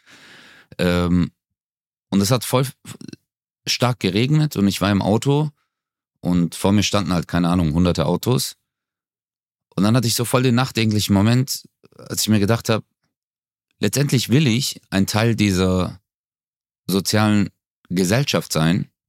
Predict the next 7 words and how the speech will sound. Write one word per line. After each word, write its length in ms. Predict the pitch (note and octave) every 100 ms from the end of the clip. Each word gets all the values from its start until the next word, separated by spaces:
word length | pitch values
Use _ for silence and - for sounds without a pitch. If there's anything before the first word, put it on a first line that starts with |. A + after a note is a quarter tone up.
| _ _ _ _ _ _ _ _ _ _ _ _
aber 160 | E2+ F#2+
eigentlich 320 | A#2+ A#2+ A2+
ist 160 | A2
mein 160 | A2 G#2
Leben 240 | A#2 A#2 G#2+
gerade 360 | G2 G#2+ G2
das, 460 | F#2 A#2+ - -